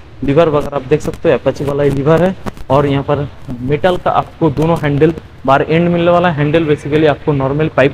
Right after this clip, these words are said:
type का मिलने वाला है। So, काफ़ी अच्छा सा features, खूबसूरत सा ये bike बनाया गया है।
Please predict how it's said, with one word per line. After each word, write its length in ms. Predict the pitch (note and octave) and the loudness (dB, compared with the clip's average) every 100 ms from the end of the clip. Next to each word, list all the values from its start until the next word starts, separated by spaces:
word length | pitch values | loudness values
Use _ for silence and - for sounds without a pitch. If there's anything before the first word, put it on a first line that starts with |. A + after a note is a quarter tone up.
| - | 0
type 160 | D#3 | 0
का 80 | E3+ | 0
मिलने 280 | D#3 D3+ D#3+ | 0 0 2
वाला 180 | D#3 D#3 | 0 0
है। 220 | E3+ A3 - - - - | -2 -4 -8 -20 -20 -4
So, 360 | D3+ C#3+ D3 - - - _ - | 4 6 6 0 -12 -20 _ -4
काफ़ी 200 | F#3 A3+ | -2 0
अच्छा 260 | D3+ D3 G#3+ | 0 -2 -6
सा 140 | - | -6
features, 520 | G3+ D3+ - F3+ - - | -6 -6 -4 -6 -6 -8
खूबसूरत 400 | E3 - F#3 G3 - | -8 0 2 2 -2
सा 60 | F#3+ | -2
ये 140 | F3 | 0
bike 260 | C3+ E3 - | 2 2 2
बनाया 280 | D#3 D#3+ D#3 | -2 -2 0
गया 160 | D#3+ | 2
है। 120 | F#3 | 2